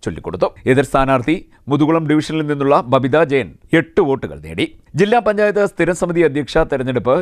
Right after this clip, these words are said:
ജനുവരി ആറിന് രാവിലെ പത്ത് മുപ്പതിന് നടക്കും. എം എൽ എമാരായ പി പി ചിത്തരഞ്ജൻ, എച്ച് സലാം, എ ഡി എം ആശാസി എബ്രഹാം, തെരഞ്ഞെടുപ്പ് വിഭാഗം ഡെപ്യൂട്ടി കളക്ടർ എസ് ബിജു, മുൻ ജില്ലാ പഞ്ചായത്ത് പ്രസിഡന്റ് ആർ നാസർ, ജില്ലാ പഞ്ചായത്ത് സെക്രട്ടറി വി പ്രദീപ് കുമാർ, കെ എൽ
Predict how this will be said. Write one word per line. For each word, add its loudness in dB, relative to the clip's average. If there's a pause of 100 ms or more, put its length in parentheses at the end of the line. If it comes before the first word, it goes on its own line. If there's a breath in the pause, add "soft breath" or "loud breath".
(140)
ജനുവരി 2 (260)
ആറിന് 0 (240)
രാവിലെ 0 (160)
പത്ത് -2
മുപ്പതിന് -10
നടക്കും. -6 (220)
എം -4
എൽ -2
എമാരായ -4
പി -4
പി -2 (100)
ചിത്തരഞ്ജൻ, -2 (120)
എച്ച് -4
സലാം, 2 (440 loud breath)
എ 6
ഡി 6
എം -2
ആശാസി 0 (100)
എബ്രഹാം, -2 (140)
തെരഞ്ഞെടുപ്പ് 0
വിഭാഗം 0
ഡെപ്യൂട്ടി -4
കളക്ടർ 0 (180)
എസ് -10
ബിജു, -2 (460 loud breath)
മുൻ 2 (160)
ജില്ലാ 2
പഞ്ചായത്ത് 0
പ്രസിഡന്റ് -2 (200)
ആർ -2
നാസർ, -8 (120)
ജില്ലാ 2
പഞ്ചായത്ത് -4
സെക്രട്ടറി -6
വി -4
പ്രദീപ് 0
കുമാർ, -2 (400 loud breath)
കെ 4
എൽ 0